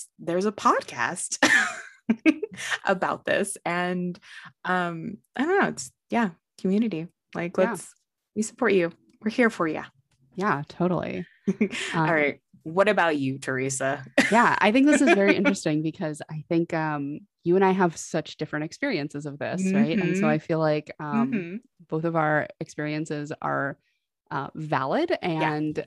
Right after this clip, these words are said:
Speaker 2: uh, beneficial to others in different ways. And so,
Speaker 1: Yes.
Speaker 2: um,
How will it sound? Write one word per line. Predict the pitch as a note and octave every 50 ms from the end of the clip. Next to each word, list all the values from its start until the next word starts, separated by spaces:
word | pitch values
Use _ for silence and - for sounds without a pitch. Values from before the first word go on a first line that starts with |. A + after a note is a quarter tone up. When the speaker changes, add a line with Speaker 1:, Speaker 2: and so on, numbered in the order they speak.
| _ -
Speaker 2:
uh, | D3+ D3 G2 C3+
beneficial | D3+ D#3 - E3+ G3 A3+ - A#3+ A3+ - A#3+
to | G#3+ A3 - -
others | E3+ F#3 F3+ E3+ -
in | E3+ D#3
different | - D#3 - D3+ - B2
ways. | C#3+ C#3 - C3 - E3+ - -
And | - D#3 D3+ -
so, | - D#3
Speaker 1:
Yes. | D3 C#3+ C#3+ C#3+ C#3+ - - - - - - _ _ _ -
Speaker 2:
um, | - D3 D3+ D3+ D3 C#3+ B2+ B2 A#2+ - -